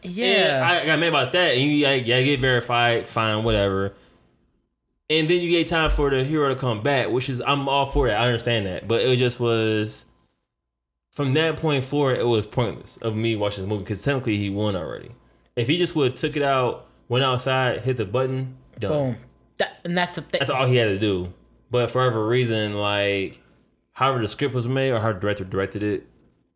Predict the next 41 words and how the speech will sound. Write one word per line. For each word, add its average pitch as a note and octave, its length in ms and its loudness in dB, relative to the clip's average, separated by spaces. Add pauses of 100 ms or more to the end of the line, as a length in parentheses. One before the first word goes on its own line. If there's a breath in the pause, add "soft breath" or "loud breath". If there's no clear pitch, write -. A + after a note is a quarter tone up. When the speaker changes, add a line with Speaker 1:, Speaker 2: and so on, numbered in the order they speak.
(140)
Speaker 2:
it A#2+ 140 2
made A2 240 0
it G#2+ 80 0
where, G2 420 -2
all G2+ 60 -2
right, G#2 80 0
the F#2+ 80 -4
hero, G2 320 0
the G2+ 80 -6
hero G#2+ 220 0
has G2 160 -2
to - 40 -20
come F#2 220 -6
back. F2+ 220 -4 (560 soft breath)
And A2 300 0
there's G2+ 160 -2
other G#2 140 0
ways G2+ 120 2
you G2 60 -2
could F#2+ 140 -8
have F2 60 -8
done F#2 180 -6
it. F2 140 -14 (800 soft breath)
Speaker 1:
Yeah. G3 420 0 (840 loud breath)
Speaker 2:
And G#2 100 -6
I G#2 80 0
was G#2 80 -2
like, F#2+ 360 0 (1700)
"No." A2 260 0
<laughs> - 20 -4
I C3+ 120 2
was D3 140 2 (120)
just B3 220 0
like, F#3 220 4
"No, D#3 380 2
this B2 180 -2
isn't, A#2 520 0
this A2 140 -4
isn't A2+ 260 0
Speaker 1:
Yeah. A2+ 60 2
Speaker 2:
it." A2 240 -2